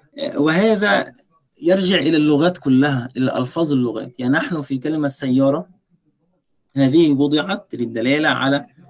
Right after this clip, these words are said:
آه، على مركبة بها موتور، أو كلمة شجرة هذه وضعت على معنى معين، تمام؟ هذا بالوضع والاصطلاح،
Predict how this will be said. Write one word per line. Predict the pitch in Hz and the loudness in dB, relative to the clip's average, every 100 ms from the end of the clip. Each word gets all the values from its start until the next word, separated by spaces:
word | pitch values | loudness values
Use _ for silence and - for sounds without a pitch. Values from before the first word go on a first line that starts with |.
| _ _ - | _ _ -16
آه، | - - - - - | -12 -12 -12 -14 -16
على | - 131 131 | -6 0 2
مركبة | 127 135 - 151 165 156 | 2 0 -2 0 2 2
بها | 147 156 156 | 0 -2 -2
موتور، | 160 156 - 143 113 120 - | -4 -6 -2 -2 -2 -8 -8
أو | 123 131 | -2 -2
كلمة | 143 151 147 | 0 0 0
شجرة | 143 - 151 143 156 - _ _ _ _ - | -2 -4 0 2 2 -2 _ _ _ _ -4
هذه | 131 120 143 139 | -2 2 2 0
وضعت | 123 135 147 143 208 | 0 0 0 0 -2
على | 131 120 | -2 0
معنى | 117 123 127 127 | 2 2 4 4
معين، | 135 135 151 135 131 _ _ - | 4 2 0 -2 -8 _ _ -14
تمام؟ | 113 120 147 135 - | -2 2 2 0 -4
هذا | 123 131 | 0 2
بالوضع | 123 117 123 135 127 | 2 2 0 0 -2
والاصطلاح، | 120 131 - 147 143 - | -2 -4 -4 -2 -2 -6